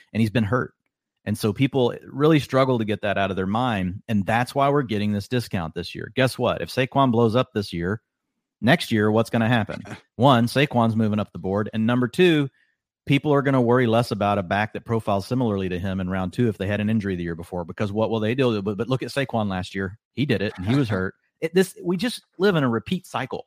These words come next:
Speaker 1: right? Where these
Speaker 2: <laughs>
Speaker 1: little mini narratives, like, repeat themselves over and over, and all we really remember are the last two years, and that's why you're getting a discount on Saquon.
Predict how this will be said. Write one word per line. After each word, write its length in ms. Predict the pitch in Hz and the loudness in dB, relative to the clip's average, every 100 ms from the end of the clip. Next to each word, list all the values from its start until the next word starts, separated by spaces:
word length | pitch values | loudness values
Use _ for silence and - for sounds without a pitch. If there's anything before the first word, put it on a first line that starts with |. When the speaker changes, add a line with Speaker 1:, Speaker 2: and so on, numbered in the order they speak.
| _ | _
Speaker 1:
right? 220 | 110 131 - | -6 -6 -6
Where 120 | 117 | -4
these 180 | 127 113 | -4 0
Speaker 2:
<laughs> 20 | |
Speaker 1:
little 260 | 127 156 135 | 2 4 4
mini 480 | 127 143 147 135 - - - | 2 2 2 0 -2 -20 -4
narratives, 440 | 110 135 123 98 | 2 4 4 0
like, 160 | 101 95 | -4 -6
repeat 320 | 98 - 147 | -4 -2 -2
themselves 440 | 113 101 98 87 | -4 -6 -6 -2
over 260 | 123 131 107 | 0 0 0
and 80 | 101 | 0
over, 280 | 127 110 98 | 0 0 0
and 80 | |
all 120 | 107 139 | 2 2
we 120 | 123 | 4
really 220 | 135 123 | 4 2
remember 360 | 107 113 117 104 | 2 2 2 0
are 60 | |
the 60 | 95 | -2
last 300 | 104 110 - | -2 -2 -4
two 120 | 98 | -6
years, 280 | 98 101 90 | -4 -4 -4
and 100 | 92 | -4
that's 220 | 107 - | -6 -4
why 120 | 110 | -4
you're 100 | 101 | -4
getting 260 | 95 95 92 | -4 -6 -6
a 60 | |
discount 360 | 92 92 - 90 | -8 -10 -10 -10
on 100 | 85 | -10
Saquon. 440 | - 95 - 90 | -8 -8 -6 -8